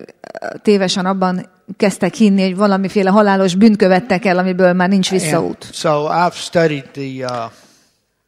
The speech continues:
Speaker 2: scriptures, and I've come to the conclusion we have eternal salvation, and there's no such thing in the Bible.
Speaker 1: Későbbiekben, ahogy tanulmányoztam a Bibliámat, arra a szent következtetésre jutottam, hogy az üdvösségünk örök,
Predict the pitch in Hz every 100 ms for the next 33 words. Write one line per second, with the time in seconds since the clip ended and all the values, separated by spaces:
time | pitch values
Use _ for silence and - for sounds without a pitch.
0 | _ _ _ _ - - - 180 156 -
1 | 147 131 143 139 - 151 139 123 - _
2 | 147 147 - 139 135 139 131 127 147 139
3 | 131 117 _ _ _ _ _ _ - 180
4 | 160 151 165 160 - 180 185 160 151 147
5 | - 156 139 151 - - 135 120 123 127
6 | 123 127 120 107 - 95 _ _ _ _
7 | _ _ _ _ _ _ _ - 247 220
8 | 190 190 196 190 190 220 202 185 180 202
9 | 180 185 196 190 170 175 190 185 185 175
10 | 180 - 180 175 214 190 208 180 - 180
11 | 180 180 - 180 196 190 185 185 208 220
12 | - - - 190 196 233 202 185 214 190
13 | 196 - 254 226 180 226